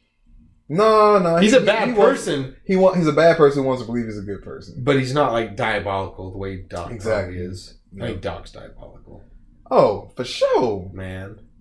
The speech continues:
Speaker 2: The dude's a shark.
Speaker 1: He made a woman get implants. Made her.
Speaker 2: But, like, he didn't have to do it. He got the other women to make her do it.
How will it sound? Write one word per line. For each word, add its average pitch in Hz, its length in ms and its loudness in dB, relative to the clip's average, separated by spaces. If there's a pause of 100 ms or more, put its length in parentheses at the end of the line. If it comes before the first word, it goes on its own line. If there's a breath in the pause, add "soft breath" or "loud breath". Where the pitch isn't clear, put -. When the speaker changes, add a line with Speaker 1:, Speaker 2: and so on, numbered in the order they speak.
(400)
Speaker 2:
The 101 80 -20
dude's 95 220 -14
a 90 40 -14
shark. - 340 -10
Speaker 1:
He 226 140 -4
made 214 320 2
a 208 80 2
woman 190 480 -4
get 170 340 -12
implants. 160 640 -12
Made 160 380 -6
her. - 300 -10 (520)
Speaker 2:
But, 160 160 6
like, 151 120 -4
he - 180 -2
didn't 143 180 0
have 147 200 -6
to 135 100 -8
do 151 180 -6
it. - 240 -12 (140)
He 185 100 -6
got 180 180 0
the 165 120 -6
other 143 200 -4
women 101 280 -10
to 92 40 -12
make 90 240 -14
her 87 80 -16
do 90 140 -14
it. - 340 -2